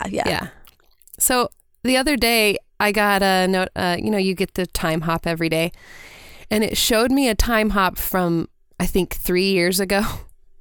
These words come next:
Speaker 2: And it was a picture that I had taken of where I stored all of my, uh,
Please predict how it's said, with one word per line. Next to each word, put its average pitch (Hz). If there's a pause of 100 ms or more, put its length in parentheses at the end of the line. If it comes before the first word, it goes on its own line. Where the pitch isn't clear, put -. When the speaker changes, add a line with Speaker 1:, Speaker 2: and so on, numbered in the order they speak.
(680)
Speaker 2:
And 196
it 180
was 214
a 202
picture 226
that 196
I 185
had 170
taken 180
of 160 (540)
where 175
I 180
stored 175
all 180
of 185
my, 165
uh, 147